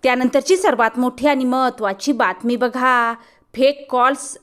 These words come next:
स्पॅम कॉल्स थांबवण्यासाठी सरकारने महत्त्वाची पावले उचलण्यास सुरुवात केली आहे. स्पॅम कॉल्स रोखण्यासाठी एक टेक्निकल सिस्टम तैनात करण्यात आली असून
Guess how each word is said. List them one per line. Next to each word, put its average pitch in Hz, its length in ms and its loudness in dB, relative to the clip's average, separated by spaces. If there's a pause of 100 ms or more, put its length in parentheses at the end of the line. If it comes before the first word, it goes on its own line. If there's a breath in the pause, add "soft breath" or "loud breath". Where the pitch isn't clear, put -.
(320)
स्पॅम 262 520 -2
कॉल्स 254 600 -2
थांबवण्यासाठी 233 800 -2
सरकारने 247 540 -2
महत्त्वाची 233 680 -2
पावले 233 320 0
उचलण्यास 254 600 -4
सुरुवात 214 260 0 (120)
केली 208 200 -2
आहे. 208 360 0 (360 soft breath)
स्पॅम 262 460 -2
कॉल्स 262 500 -2 (120)
रोखण्यासाठी 240 960 -2 (240 soft breath)
एक 262 300 0
टेक्निकल 247 500 -2
सिस्टम 269 560 -4
तैनात 240 260 0 (120)
करण्यात 226 320 -2
आली 233 200 0
असून 262 420 0